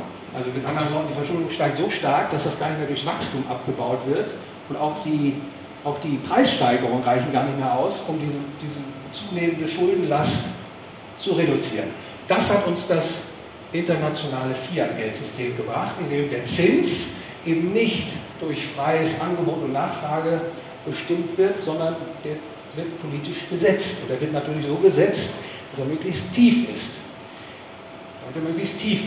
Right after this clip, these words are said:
ist, weil es gibt ja diese von mir eben erwähnte Zinsfeindschaft. Die meisten denken auch, ein Zinsen tiefer ist gut und ein hoher ist schlecht. Wahrscheinlich in Ihrer Branche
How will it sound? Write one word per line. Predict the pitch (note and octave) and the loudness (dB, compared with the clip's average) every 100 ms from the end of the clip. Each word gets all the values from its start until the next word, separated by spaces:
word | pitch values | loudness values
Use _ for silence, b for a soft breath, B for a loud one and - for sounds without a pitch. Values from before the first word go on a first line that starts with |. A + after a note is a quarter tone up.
| D3 | -2
ist, | - D3 | 0 6
weil | E3+ F3+ F3+ - - | 8 8 4 0 -4
es | - | -4
gibt | G#3+ | 0
ja | F3 | 2
diese | D#3+ D3 D#3+ D#3 | 2 0 0 0
von | E3 D#3 | 0 0
mir | E3+ | 0
eben | E3+ D3+ | 2 0
erwähnte | D#3 D3 D#3+ D#3+ D3+ - - - | 0 0 0 0 -2 -6 -10 -6
Zinsfeindschaft. | G#3+ G#3 - - - - - - D3+ F3 - G3+ - - - | -4 -2 -2 -4 -4 -8 -10 -4 -2 0 0 0 0 -4 -8
Die | D#3 | -2
meisten | D#3+ G3 - - | 0 0 -2 0
denken | F3 E3+ E3 | 0 0 -2
auch, | - - D#3+ | -2 -4 -8
ein | C#3+ | -8
Zinsen | - G#3+ G#3+ E3+ - | -2 -2 0 -4 -4
tiefer | - A#3 E3 - | -2 0 0 -2
ist | - G3 | -4 0
gut | B3+ E4 - | 0 0 0
und | F3 D#3+ | -2 -2
ein | G#3+ | 4
hoher | G#3+ - | 4 4
ist | - | -2
schlecht. | - G3 - - - B B B B | 0 2 2 -2 -8 B B B B
Wahrscheinlich | C3 D3+ F3 G3 G3 | -4 0 0 -2 0
in | G3 | 0
Ihrer | G3+ G#3 | 2 0
Branche | F3 G#3 A3+ | 2 2 2